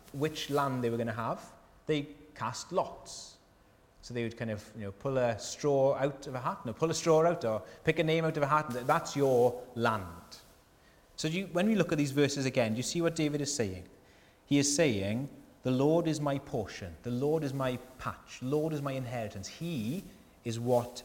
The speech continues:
I need. And in his hand is my life, my situations, everything." Everything is in his hands.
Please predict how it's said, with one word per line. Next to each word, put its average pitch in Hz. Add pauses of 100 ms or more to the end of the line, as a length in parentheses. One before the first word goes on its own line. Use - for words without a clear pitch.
I 113
need. 98 (220)
And 131
in 175
his 175
hand 135
is 117
my 113
life, 139
my 113
situations, 123
everything." 120 (560)
Everything 160
is 139
in 131
his 180
hands. 117